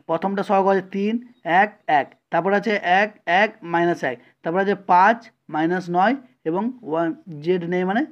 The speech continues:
শূন্য। এখান থেকে আমি ডিটারমিনেন্ট যদি করে নিই, আমি একটু বিস্তৃত করে নিই। আমার যদি বিস্তৃত করতে হয় তাহলে একটু বড় হয়ে যাবে, তাহলে আমি একটু অপারেশন করে নিচ্ছি। অপারেশন আমি করে নিচ্ছি আর টু ড্যাশ সমান হচ্ছে আর ওয়ান প্লাস আর টু যদি করে নিই,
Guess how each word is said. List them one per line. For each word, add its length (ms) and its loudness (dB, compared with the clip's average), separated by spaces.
শূন্য। 360 -2
এখান 180 0
থেকে 100 0
আমি 120 0
ডিটারমিনেন্ট 460 0
যদি 180 0
করে 140 4
নিই, 180 2
আমি 140 -2
একটু 140 -4
বিস্তৃত 400 -2
করে 220 6
নিই। 140 0
আমার 140 0
যদি 100 -4
বিস্তৃত 420 -6
করতে 200 0
হয় 80 0
তাহলে 120 0
একটু 140 2
বড় 100 6
হয়ে 100 6
যাবে, 120 0
তাহলে 160 2
আমি 60 0
একটু 120 2
অপারেশন 420 2
করে 200 4
নিচ্ছি। 200 -4
অপারেশন 400 0
আমি 160 0
করে 160 4
নিচ্ছি 280 0
আর 160 2
টু 80 -6
ড্যাশ 180 2
সমান 160 -2
হচ্ছে 120 -2
আর 160 6
ওয়ান 220 4
প্লাস 260 2
আর 180 4
টু 100 -4
যদি 220 0
করে 120 6
নিই, 100 -4